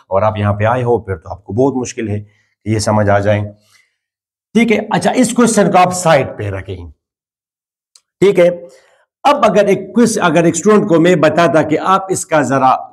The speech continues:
ग्राफ बनाएं, draw the graph, भूल जाएं इन चीजों को, आप भूल जाएं कि ये क्वेश्चन है या नहीं है। अगर मैं आपको बताता कि draw the graph, सिंपल मैं अगर आपको ये दूं कि इस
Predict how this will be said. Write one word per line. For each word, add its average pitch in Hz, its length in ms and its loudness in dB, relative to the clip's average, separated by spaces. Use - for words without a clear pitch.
ग्राफ 147 340 2
बनाएं, 127 560 0
draw 170 320 2
the 120 220 0
graph, 104 260 -4
भूल 175 260 4
जाएं 107 240 -2
इन 104 120 -4
चीजों 101 320 -6
को, 117 80 0
आप 123 180 0
भूल 127 180 2
जाएं 101 220 -2
कि 107 80 -8
ये 110 140 -6
क्वेश्चन 107 360 -8
है 110 140 -4
या 101 140 -4
नहीं 95 200 -10
है। 92 140 -6
अगर 208 380 4
मैं 180 180 4
आपको 170 320 0
बताता 151 480 0
कि 135 180 0
draw 139 260 2
the 101 240 -6
graph, 104 320 -2
सिंपल 202 560 2
मैं 165 120 2
अगर 151 220 2
आपको 156 320 2
ये 143 140 4
दूं 147 240 0
कि 135 100 -2
इस 147 380 -4